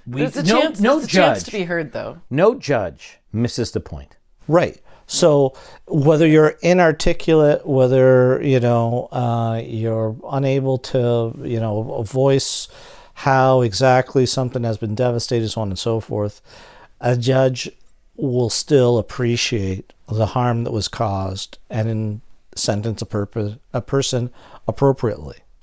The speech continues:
Speaker 1: 'Cause, you know,
Speaker 2: Yeah.
Speaker 1: a judge is a
Speaker 2: Well,
Speaker 1: human
Speaker 2: actually,
Speaker 1: being,
Speaker 3: Yeah.
Speaker 1: not a robot.
Speaker 2: we s-, we saw a case recently where the, the, uh, the victim actually said, "No, I wasn't really affected by it. I don't really think about it much anymore." But, but the person was still treated with the seriousness of what had been done.
Speaker 1: Well, the
Speaker 2: So
Speaker 1: judge,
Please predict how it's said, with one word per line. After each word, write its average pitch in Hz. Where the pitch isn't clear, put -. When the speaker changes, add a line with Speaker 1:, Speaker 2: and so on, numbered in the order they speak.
Speaker 1:
'Cause, -
you 175
know, 170
Speaker 2:
Yeah. 185
Speaker 1:
a 143
judge 185
is 160
a 156
Speaker 2:
Well, 185
Speaker 1:
human 269
Speaker 2:
actually, 123
Speaker 1:
being, -
Speaker 3:
Yeah. 226
Speaker 1:
not 135
a 127
robot. 117
Speaker 2:
we 240
s-, 240
we 240
saw 247
a 208
case 196
recently 180
where 160
the, 151
the, 156
uh, 151
the 170
victim 160
actually 160
said, 156
"No, 311
I 262
wasn't 240
really 147
affected 147
by 135
it. 143
I 147
don't 151
really 147
think 151
about 135
it 120
much 131
anymore." 135
But, 131
but 170
the 147
person 175
was 156
still 156
treated 156
with 123
the 135
seriousness 143
of 131
what 127
had 113
been 110
done. 127
Speaker 1:
Well, 131
the 127
Speaker 2:
So -
Speaker 1:
judge, 123